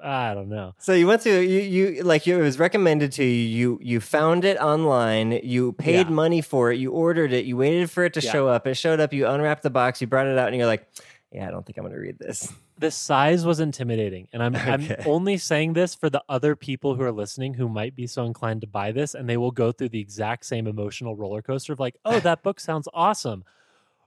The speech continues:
Speaker 1: Oh boy, it weighs four pounds." <laughs>
Speaker 2: You know what? Um,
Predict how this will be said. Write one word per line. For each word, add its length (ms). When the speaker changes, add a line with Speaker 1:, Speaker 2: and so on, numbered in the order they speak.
Speaker 1:
Oh 180
boy, 320
it 120
weighs 280
four 240
pounds." 500
<laughs> 40
Speaker 2:
You 100
know 140
what? 320
Um, 420